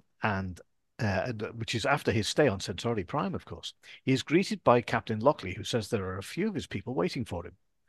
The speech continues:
He is thankful it is only a few and hopes that his time away has cooled the enthusiasm for him. Lockley says she wouldn't miss this for the world.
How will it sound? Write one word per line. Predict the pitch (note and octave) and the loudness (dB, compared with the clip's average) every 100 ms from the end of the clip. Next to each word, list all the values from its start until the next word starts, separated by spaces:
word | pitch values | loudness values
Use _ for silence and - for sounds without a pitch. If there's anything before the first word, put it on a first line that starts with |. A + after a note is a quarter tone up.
| - - | -20 -14
He | - | -12
is | - | -10
thankful | - - - G2 - - - | -8 -8 -8 -10 -10 -14 -10
it | - | -6
is | A2 | -2
only | A2+ C3 | 2 0
a | |
few | - E3 D3+ | 4 4 4
and | B2+ | 2
hopes | - A3 - - - - - | 2 0 0 -8 -10 -18 -8
that | D#3 | -4
his | D3 | -4
time | - C3 C3+ | 0 2 4
away | G#2+ A2 | 4 4
has | A2+ | 4
cooled | - A2+ G#2+ A2 | 0 -2 -2 -4
the | G2+ | -6
enthusiasm | G2 - G#2 F#2 F2+ F2+ E2 | -6 -6 -6 -4 -6 -8 -4
for | A2+ G#2 | -2 0
him. | F#2 - _ _ _ - - - _ - | -4 -10 _ _ _ -20 -20 -20 _ -18
Lockley | - G#2 | -14 -8
says | - G2+ G2+ - | -4 -4 -6 -12
she | - - | -14 -4
wouldn't | E3 F3+ B2+ | -2 -2 -4
miss | A2+ - | -4 -6
this | F2 | -8
for | - E2+ | -10 -12
the | F#2+ | -6
world. | G#2+ G2 F2 - | -4 -2 -4 -12